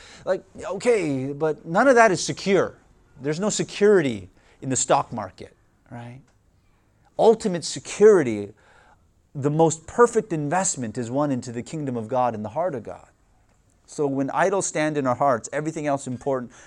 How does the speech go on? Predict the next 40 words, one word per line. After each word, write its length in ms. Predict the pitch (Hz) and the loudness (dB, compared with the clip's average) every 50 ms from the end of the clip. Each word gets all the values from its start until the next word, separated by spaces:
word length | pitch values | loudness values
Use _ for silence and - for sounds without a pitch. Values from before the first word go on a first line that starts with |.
| _ _ | _ _
will 140 | - 113 110 | -8 -6 -6
eventually 420 | 110 104 127 131 - - 147 139 | -2 0 0 -2 -2 -4 -6 -8
fall. 380 | 127 - - 120 117 117 113 - - - _ _ - | -4 0 0 2 2 2 0 -4 -12 -20 _ _ -12
And 120 | 113 110 | -12 -10
secondly, 600 | - - 170 165 165 - 147 113 107 104 98 95 - _ _ _ _ _ _ _ _ | -4 0 0 0 0 -2 -4 -6 -6 -8 -10 -12 -16 _ _ _ _ _ _ _ _
the 80 | - 120 | -14 -12
key 240 | - - - 185 185 | -10 -6 -4 -2 -2
to 80 | 170 | 2
legacy 580 | 160 151 156 147 131 131 - - 110 98 95 92 - _ _ _ _ _ _ _ _ _ | 4 4 4 4 2 0 -6 -6 -8 -10 -10 -12 -18 _ _ _ _ _ _ _ _ _
is 140 | - 123 104 | -10 -10 -6
desiring 500 | 98 127 120 107 123 123 127 127 127 123 117 | -4 -4 0 2 2 2 4 2 0 -2 -4
to 100 | - 113 | -6 -4
live 240 | 113 127 135 123 | -4 -4 -4 -4
for 480 | - - - 165 156 143 113 101 87 85 _ _ _ _ _ _ _ _ | -6 -6 -4 -2 -2 -2 -4 -6 -10 -16 _ _ _ _ _ _ _ _
and 140 | - 113 113 | -18 -16 -14
to 80 | - 123 | -10 -10
honor 220 | 104 107 104 104 | -8 -8 -10 -10
God. 200 | 107 110 101 - _ _ _ _ _ _ _ _ _ _ _ _ _ _ _ _ _ - - _ _ | -14 -16 -18 -20 _ _ _ _ _ _ _ _ _ _ _ _ _ _ _ _ _ -20 -20 _ _
That's 240 | - 151 139 - - | -2 -2 -2 -2 -4
the 100 | - - - | -10 -14 -12
key 160 | - - 131 | -8 -8 -8
to 80 | 110 | -6
legacy. 460 | 104 107 104 95 101 92 - - - _ _ _ _ _ _ _ _ _ _ _ - | -8 -8 -10 -12 -14 -16 -18 -20 -20 _ _ _ _ _ _ _ _ _ _ _ -20
Like, 160 | 117 120 - _ _ _ | -20 -20 -20 _ _ _
when 160 | 135 127 135 | -8 -6 -4
we 80 | 147 156 | -4 -4
think 220 | 143 - 151 143 | -6 -6 -6 -6
about 260 | 160 131 127 131 123 107 | -4 0 0 0 0 0
what 120 | 117 123 | 0 0
our 200 | 123 117 107 - - - _ - | 0 0 -2 -4 -8 -18 _ -8
name 540 | 123 123 123 127 269 139 269 254 101 92 - _ _ _ _ _ | -4 0 0 2 2 2 2 0 -2 -6 -12 _ _ _ _ _
will 240 | - 123 120 123 | -10 -6 -4 -4
stand 460 | 117 - - - 135 135 135 127 123 123 | -4 -4 -4 -2 -2 -2 -2 -4 -6 -8
for, 300 | - 117 104 98 98 - - | -8 -8 -8 -8 -10 -12 -10
when 140 | 104 113 113 | -8 -4 0
all 240 | 113 120 135 147 | 2 2 2 2
is 100 | 151 139 | -2 -4
said 220 | - - 147 127 123 | -6 -6 -8 -6 -6
and 160 | 127 123 113 | -6 -8 -8
done, 260 | 110 101 95 92 95 | -8 -8 -10 -12 -14